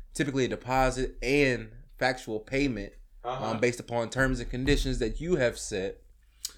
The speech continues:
Speaker 1: Without that, you are at the mercy of the person who you are now working for and doing serviceable labor for. Um, what I will say is that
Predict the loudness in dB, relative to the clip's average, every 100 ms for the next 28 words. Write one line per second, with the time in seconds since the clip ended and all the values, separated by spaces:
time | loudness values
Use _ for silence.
0 | -20 -2 0 6 6 6 2 2 2 2
1 | 4 4 2 0 2 2 0 -2 -4 -6
2 | -6 -2 -2 -2 -8 -8 -6 -6 -4 -6
3 | -2 -2 -2 -4 -2 0 0 -2 -12 -8
4 | -8 -6 -4 -4 -4 -2 -2 -4 -4 -2
5 | 0 -2 -4 -6 -6 -6 -12 -16 -16 -16
6 | -20 -20 -20 -20 -20 -20 -20 -8 -4 -2
7 | -2 -4 -6 -8 -12 _ _ _ _ _
8 | _ _ -4 4 6 6 6 2 2 0
9 | -2 -10 _ _ _ _ _ _ _ _
10 | _ _ _ _ _ _ -4 -4 0 0
11 | 2 -2